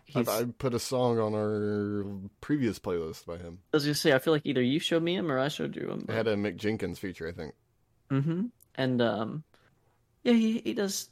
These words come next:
Speaker 2: singer-songwritery shit, but he also produces a bit. Um, and yeah, he's got a cool name. He's got an album coming out called Deadpan Love tomorrow, tonight, whatever you wanna call it.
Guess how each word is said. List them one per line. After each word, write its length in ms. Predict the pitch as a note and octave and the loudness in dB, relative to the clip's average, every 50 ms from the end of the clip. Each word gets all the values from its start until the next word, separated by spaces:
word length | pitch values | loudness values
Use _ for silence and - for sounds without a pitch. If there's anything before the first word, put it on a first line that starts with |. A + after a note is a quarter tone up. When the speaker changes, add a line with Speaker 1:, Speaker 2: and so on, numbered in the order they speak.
| _ - | _ -12
Speaker 2:
singer-songwritery 880 | - - - E3 D3 C#3+ - - C3+ C3+ C3+ C3+ C3+ C3 C3+ C3+ C3+ C3+ | -6 -2 0 2 2 2 2 2 2 2 4 2 2 2 2 0 0 -2
shit, 260 | - - - C#3+ - | -2 -2 -4 -4 -2
but 100 | - B2+ | -4 -4
he 100 | A#2 C3+ | -2 0
also 260 | B2+ A#2+ - - B2 A2+ | 0 0 0 -2 -4 -4
produces 800 | - - B2+ A#2+ C3 C3 - - C3 B2 B2+ C#3 - - - - _ _ - | -2 -2 -2 0 0 0 -2 -2 -2 -2 -2 -4 -6 -8 -10 -14 _ _ -4
a 120 | C3 B2+ B2 | -4 -2 0
bit. 320 | B2 B2+ B2 A#2+ - - - - | 0 0 0 -2 -4 -6 -8 -6
Um, 360 | A#2 - D#2 - - D3+ D#3 _ - - _ _ _ _ _ _ _ _ _ - | -6 -6 -6 -6 -8 -8 -10 _ -18 -20 _ _ _ _ _ _ _ _ _ -2
and 540 | - B2 B2 A#2 A#2 A#2 A#2 A#2 A#2+ B2 B2+ - _ _ _ - | 2 4 4 4 4 4 2 2 0 -2 -4 -8 _ _ _ -4
yeah, 60 | F#3 | -4
he's 100 | F3+ D#3+ | -2 -2
got 100 | - C3 | -4 -6
a 40 | - | -6
cool 160 | - - B2+ | -2 0 2
name. 240 | A#2+ A#2+ A#2 B2 C3 - - | 2 2 2 0 -4 -6 -4
He's 160 | C#3+ C#3+ D3 | -4 -4 -2
got 180 | - A#2+ A2+ | -2 -2 -2
an 60 | - - | -2 -2
album 300 | - F#2+ - - - - | -4 -4 -6 -8 -10 -10
coming 280 | - - A#1+ G#1+ - - | -8 -8 -8 -8 -8 -8
out 240 | - - - - | -10 -10 -12 -14
called 320 | - - - - - - - | -8 -8 -6 -6 -6 -6 -6
Deadpan 420 | - - - - - - - - | -8 -8 -8 -8 -10 -10 -8 -8
Love 280 | - - - - - - - - _ | -6 -6 -6 -6 -8 -12 -20 -20 _
tomorrow, 280 | - - A#2+ - - - - _ _ _ _ - | -10 -8 -6 -6 -6 -8 -12 _ _ _ _ -12
tonight, 240 | - - - - - _ | -10 -8 -10 -10 -12 _
whatever 260 | - - - - - - | -10 -10 -10 -8 -10 -10
you 140 | - - | -12 -12
wanna 140 | - - - | -12 -12 -14
call 240 | - - - - | -14 -12 -12 -12
it. 40 | - | -12